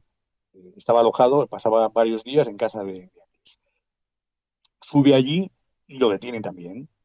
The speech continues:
Y se lo llevan a, a, a, a toda la familia Anglés,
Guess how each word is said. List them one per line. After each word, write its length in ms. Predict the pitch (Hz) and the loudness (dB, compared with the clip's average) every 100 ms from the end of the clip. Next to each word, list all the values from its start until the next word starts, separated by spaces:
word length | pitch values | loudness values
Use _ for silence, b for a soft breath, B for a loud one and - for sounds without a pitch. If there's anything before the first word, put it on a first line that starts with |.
| _ _ _ _ _ _ | _ _ _ _ _ _
Y 120 | 123 | -6
se 160 | - | -2
lo 100 | 113 | 0
llevan 400 | 107 120 143 156 - | 2 4 2 2 -8
a, 360 | 104 98 95 - | -10 -10 -14 -12
a, 440 | 104 95 95 90 _ _ _ _ - | -10 -10 -12 -18 _ _ _ _ -20
a, 540 | 95 92 90 90 - | -18 -18 -18 -18 -8
a 100 | - | -6
toda 240 | 107 156 147 | 4 6 6
la 80 | 131 | 4
familia 480 | 127 135 127 127 | 2 -2 -2 0
Anglés, 540 | 123 131 143 156 - | 0 4 4 4 0